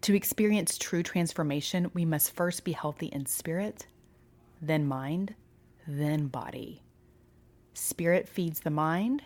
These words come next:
and the mind directs the body.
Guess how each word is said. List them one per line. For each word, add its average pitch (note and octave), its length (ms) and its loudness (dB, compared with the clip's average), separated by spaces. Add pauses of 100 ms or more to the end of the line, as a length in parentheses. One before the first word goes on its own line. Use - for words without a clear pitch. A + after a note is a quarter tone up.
(500)
and E3+ 140 4
the D#3 60 2
mind D3 480 -2 (100)
directs D#3 520 -6 (180)
the D3+ 80 -2
body. C#3 560 -6